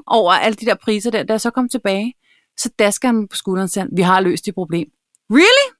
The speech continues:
sagde jeg så. "Så du har fået alle bordbillerne ud, og lappet mit tag,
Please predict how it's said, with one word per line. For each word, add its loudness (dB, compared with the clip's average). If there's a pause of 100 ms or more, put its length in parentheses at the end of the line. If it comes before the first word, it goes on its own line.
sagde 4
jeg 2
så. 2 (460)
"Så -2
du 2
har 6
fået 2
alle 2
bordbillerne 4
ud, 0 (380)
og 6
lappet 2
mit 2
tag, 0